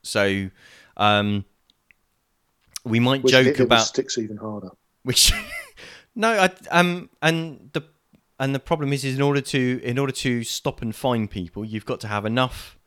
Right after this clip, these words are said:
Speaker 1: enough enforcement officers to, um, to actually be able to spot people doing it, catch them doing it at the point that they're doing it, and pounce, if you like, with, you know.
Speaker 2: Yeah, yeah,
Speaker 1: Um,
Speaker 2: yeah.
Speaker 1: so Malcolm,
Speaker 2: No, no, I don't.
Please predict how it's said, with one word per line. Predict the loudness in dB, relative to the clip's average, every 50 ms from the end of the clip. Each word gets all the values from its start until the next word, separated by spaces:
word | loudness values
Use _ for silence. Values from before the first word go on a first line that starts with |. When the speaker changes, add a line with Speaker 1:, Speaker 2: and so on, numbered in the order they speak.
| _ _ _ _ _ _ _ _ _ _ _ _ _ -4
Speaker 1:
enough | -2 0 0 0 0 -4 -10 -6
enforcement | -6 -6 -4 -2 -2 -2 -2 -2 -4 -8 -8 -6
officers | -8 -10 -8 -10 -10 -8 -8 -8 -8 -8 -10 -12 -14 -16 _ _ _ _ _ _ _ _ _ _ _ _ _ _ -10
to, | -4 -2 0 2 2 0 0 -2 -2 -4 -4 -6 -8 -12 _ -8
um, | -6 -4 -2 -2 -2 -4 -6 -8 -10
to | -8 -4 -4 -4
actually | -4 -4 -8 -6
be | -6 -6
able | -6 -6
to | -10 -12
spot | -10 -10 -6 -4 -4 -4 -4 -6
people | -10 -10 -8 -8 -10 -8
doing | -2 -2 0 0 0 -2 -2
it, | -6 -6 -8 -10 _ -12
catch | -4 -4 -4 -2 -4 -8 -6
them | -4 -6 -4
doing | -4 -4 -4 -2 -2 -4
it | -4 -4 -4
at | -6 -8 -8
the | -8
point | -8 -6 -6 -6 -6
that | -8
they're | -8 -8 -6
doing | -4 -4 -2 -2 -2 -4 -4
it, | -6 -8 -8 _ -4 -2
and | -2 0 0 -2 -4 -6 -10 _ _ _ _ _ -20 _ -14
pounce, | -4 -4 -4 -4 -4 -8 -10 -10 -10
if | -8 -6 -6
you | -4
like, | -4 -4 -6 -8 -10 -12
with, | -12 -12 -12 -8
you | -8 -6
know. | -6 -4 2
Speaker 2:
Yeah, | 4 4 6 6 6 6 4 2 0 -4
yeah, | 0 2 2 2
Speaker 1:
Um, | 2 0 -4 _ _ -20 -20 -20 -20 -14 -8
Speaker 2:
yeah. | -2 0
Speaker 1:
so | 0 2
Malcolm, | 4 4 6 6 6 6 4 2
Speaker 2:
No, | 2
no, | 0 -2 0
I |
don't. | 0 0 -2 -2 -4